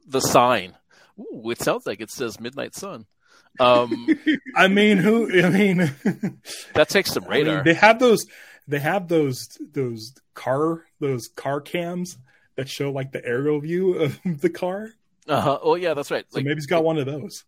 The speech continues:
Speaker 1: he's just extrapolating. Uh, I don't know. I, I, I feel like there's gotta be some sort of almost supernatural aspect here,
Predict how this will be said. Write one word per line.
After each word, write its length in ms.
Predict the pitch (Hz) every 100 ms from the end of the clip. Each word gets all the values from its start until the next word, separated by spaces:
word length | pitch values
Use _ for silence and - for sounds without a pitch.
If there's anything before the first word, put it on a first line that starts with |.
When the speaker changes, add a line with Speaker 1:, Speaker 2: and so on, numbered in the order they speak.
| _ _ _
Speaker 1:
he's 300 | 135 127 -
just 160 | 117
extrapolating. 640 | 110 - 107 - 101 110 104 _ _ _ _ _ _ _ _ _ _ - _ _ -
Uh, 260 | 131 117 110 127 127
I 60 |
don't 140 | 262 427 415
know. 220 | 208 107 - -
I, 120 | 160
I, 220 | 190 220 208
I 40 | 208
feel 240 | - 294
like 340 | 269 247 - - 202 170 -
there's 480 | 156 143 - - _ _ _ _ _ _ _ _ _
gotta 200 | - 247
be 120 | 233 233
some 220 | - 175
sort 200 | - 160
of 60 | 127
almost 400 | - 131 127 113
supernatural 720 | - 143 117 101 101 - 117
aspect 460 | 120 - 131 123 -
here, 400 | - - 113 113